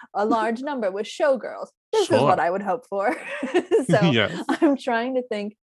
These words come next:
Speaker 2: <laughs>
Speaker 1: um, as far as, like, 'cause I, I completely agree that's like, how are we judging here?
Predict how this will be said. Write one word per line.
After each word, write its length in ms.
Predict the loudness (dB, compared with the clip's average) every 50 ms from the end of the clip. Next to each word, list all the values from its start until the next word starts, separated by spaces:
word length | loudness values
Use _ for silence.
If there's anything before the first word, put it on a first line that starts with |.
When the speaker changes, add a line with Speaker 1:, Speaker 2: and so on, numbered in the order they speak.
| _
Speaker 2:
<laughs> 360 | -4 -4 -4 -4 -10 -18 _ -4
Speaker 1:
um, 440 | -2 -2 0 0 0 0 0 -2 -4
as 220 | -4 -4 -4 -6 -8
far 240 | -6 -4 -2 -2
as, 160 | -2 -4 -4 -6
like, 380 | -6 -4 -4 -4 -6 -8 -12 _ _ _ _ _ _ _
'cause 220 | 0 2 2 2 4
I, 300 | 2 0 -2 -2 -6 -10 -6 -4
I 220 | -2 0 0 -2 -4 -6
completely 540 | -8 -6 -4 -4 -4 -4 -4 -4 -4 -4 -6
agree 320 | -6 -4 -4 -4 -4 -2
that's 260 | -2 -2 -4 -2 -2
like, 220 | -2 -2 -2 -2 -6 _ _ _ -20 -20 -18 -10 -4
how 140 | 0 2 2
are 60 | 2
we 80 | 0 -4
judging 360 | -8 -8 -10 -12 -12 -16 -16
here? 220 | -14 -14 -14 -16